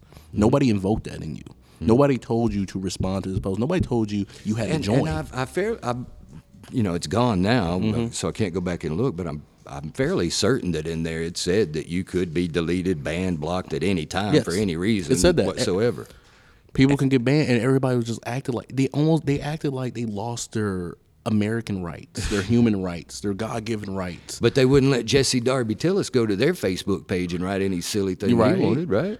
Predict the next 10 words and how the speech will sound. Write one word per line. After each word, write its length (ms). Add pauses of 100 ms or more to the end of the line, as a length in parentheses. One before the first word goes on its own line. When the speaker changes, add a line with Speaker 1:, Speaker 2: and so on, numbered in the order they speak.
Speaker 2:
Yeah. 380 (260)
Speaker 1:
So 140
where's 220
your 120
freedom? 480 (500)
Speaker 2:
People 300
were 140
just 180
really 260
ridiculous, 640